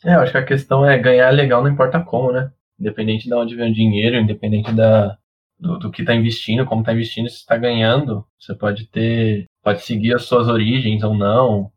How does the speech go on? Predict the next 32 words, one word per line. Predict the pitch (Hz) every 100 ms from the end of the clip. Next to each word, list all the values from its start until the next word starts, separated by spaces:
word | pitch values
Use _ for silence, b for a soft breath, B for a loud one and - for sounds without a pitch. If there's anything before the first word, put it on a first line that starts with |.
| _ - -
Como | 107
o | 104
Vasco | 107 107 -
falou, | 117 110 110
assim, | 110 107 110
o, | 110
o, | 98 - 87 104 98 104 - _ -
o | 104 104 101 98
Vasco | 104 107 - 104
lá |
no | 104
Rio | 110
de | 107
Janeiro | 113 104 107 139 160 170 B B _ _
tem | 110
a | 113 120
van, | 113 127
que | 139
é | -
totalmente | - 131 127
contra | - 123 131 143
a |
história, | 135 - 120 131 165 170 175 _ _
que | 113
poderia | 123 123 135 139 139
ter | 139
uma | 131
conexão | 127 123 - 123
com | 120
a |
comunidade, | 117 113 113 107 110 139 135
né, | 127 139